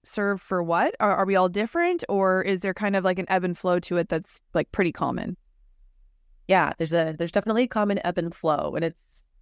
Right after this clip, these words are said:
Speaker 2: I, I agree with you. I wish women and men were taught this for many reasons. Like, I, I even, like, when I think about my various educational pursuits, like, I,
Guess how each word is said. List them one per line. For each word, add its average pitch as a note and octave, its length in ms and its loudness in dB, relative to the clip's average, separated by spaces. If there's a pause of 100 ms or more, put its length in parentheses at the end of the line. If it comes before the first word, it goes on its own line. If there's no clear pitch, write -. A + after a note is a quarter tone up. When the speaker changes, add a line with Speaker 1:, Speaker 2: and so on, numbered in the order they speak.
(160)
Speaker 2:
I, A#3 180 -4
I G3+ 100 2
agree F#3 280 2
with E3 160 -2
you. D3+ 100 -2
I D3+ 120 0
wish F3 380 -2 (100)
women F3+ 320 2 (100)
and F#3+ 240 2
men D3+ 220 0
were D3 80 -6
taught - 280 -10
this - 260 -2
for - 200 -6
many D3 220 -2
reasons. D3+ 420 -4
Like, D3 160 -4
I, - 60 -4 (380)
I B3 180 2
even, D4 360 2 (160)
like, F#3 220 -4
when G3 160 4
I F#3+ 60 4
think C4 200 0
about G#3 280 2
my F3+ 220 2
various F3+ 840 0
educational E3+ 640 -2
pursuits, - 600 -6
like, D3+ 260 -2
I, A3 120 0